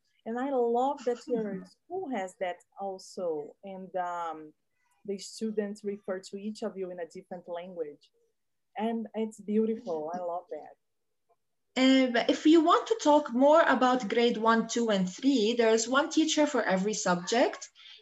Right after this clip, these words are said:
Speaker 2: And
Speaker 1: Uh-huh.
Speaker 2: we know that the Arabic teacher teaches only Arabic, the English teacher teaches only English, and, uh, every single subject has a special teacher, but they all speak French.
Speaker 1: Amazing.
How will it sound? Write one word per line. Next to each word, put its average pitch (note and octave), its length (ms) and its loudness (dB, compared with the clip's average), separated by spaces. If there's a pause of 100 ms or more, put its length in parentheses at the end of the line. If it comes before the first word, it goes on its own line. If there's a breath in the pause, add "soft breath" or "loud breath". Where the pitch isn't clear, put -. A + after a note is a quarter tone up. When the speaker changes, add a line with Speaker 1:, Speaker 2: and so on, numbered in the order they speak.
Speaker 2:
And A#3+ 180 6
Speaker 1:
Uh-huh. A#3+ 80 4
Speaker 2:
we D#4+ 120 6
know C4 200 6
that G3 220 4
the G#3 120 2
Arabic D4+ 360 4
teacher E4 400 4 (120)
teaches A#3 460 -2
only G3+ 280 4
Arabic, B3 440 4 (400 loud breath)
the - 100 2
English C4 340 4
teacher F#3+ 680 2
teaches G#3+ 420 -2
only A#3 300 4
English, C4+ 500 4 (400 soft breath)
and, A#3 360 8 (120)
uh, B3 100 6
every G4 240 8
single G#4 340 4
subject C#4+ 540 2
has B3 240 2
a B3+ 80 0
special A3 480 2
teacher, B3 420 0
but B3+ 140 2
they G#3+ 100 4
all G#3 180 2
speak - 240 -4
French. - 480 -6 (720)
Speaker 1:
Amazing. F#3 840 -8